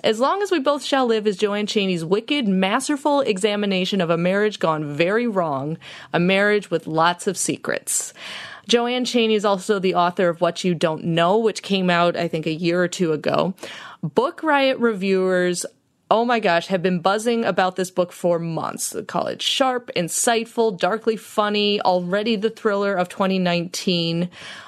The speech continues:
Um, if you are a fan of domestic thrillers, this is the book for you to check out, filled with surprising twists, lots of secrets. Um, I know that Jamie and Liberty of,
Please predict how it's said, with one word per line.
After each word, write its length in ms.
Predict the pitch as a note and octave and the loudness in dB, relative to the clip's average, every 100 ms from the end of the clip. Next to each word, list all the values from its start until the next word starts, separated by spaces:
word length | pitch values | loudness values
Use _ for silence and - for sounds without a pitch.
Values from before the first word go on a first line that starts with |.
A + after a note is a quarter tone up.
| - | -2
Um, 640 | G3 F#3 F3 E3+ F3 F3 F3+ - - - _ | 0 2 0 0 -2 -4 -8 -18 -20 -20 _
if 180 | G3 F#3 | -2 0
you 160 | A3 A#3 | 0 2
are 140 | G#3+ | 2
a 100 | F#3+ | -2
fan 320 | - G#3+ G#3 | -2 -2 0
of 140 | G3 F3 | -2 -2
domestic 420 | F3 E3 - - | -2 -2 -4 -6
thrillers, 460 | - A#3 B3 B3 | -2 -2 0 -2
this 180 | G3 G3+ | -2 -4
is 180 | F#3+ E3+ D3+ | -4 -6 -4
the 420 | D#3 A3+ C#4 D4 A#3 | -2 0 2 0 -2
book 360 | F3 G#3+ G#3 | 0 0 -2
for 100 | - | -4
you 160 | G3 F#3 | 0 0
to 100 | F3+ | 0
check 300 | - F3 F3 | 0 -2 0
out, 180 | D#3 D#3+ | -2 -2
filled 440 | - F#3 F3+ E3+ | -2 0 0 -4
with 240 | E3 D#3 | -6 -8
surprising 680 | - F#3 - - C4+ C4+ C4 | -6 -8 -6 0 0 0 -4
twists, 500 | - G3 F3+ F3+ - - - _ | -2 0 0 -2 -10 -14 -20 _
lots 460 | E3 G3 A#3+ C4+ C4 | -2 2 2 0 -2
of 120 | A#3 | -2
secrets. 800 | - F#3+ E3 - E3 D#3 - - - - - - | -2 0 0 0 -2 -2 -8 -12 -8 -10 -10 0
Um, 400 | F#3 F3+ F3 F3 | 2 2 0 0
I 160 | - F3+ | 0 2
know 320 | F#3 G3 G3+ | 2 2 2
that 300 | F#3 E3+ - | 0 -2 -2
Jamie 640 | - G3 G3+ G3+ G3 F#3+ - | -2 0 0 0 0 0 0
and 480 | F#3 E3+ E3 D#3+ - | 0 2 0 0 -2
Liberty 760 | F3+ F3+ F3+ F#3 F3 D#3+ E3 E3 | 0 0 2 0 2 2 2 2
of, 400 | F3 E3 D#3+ | 2 2 -2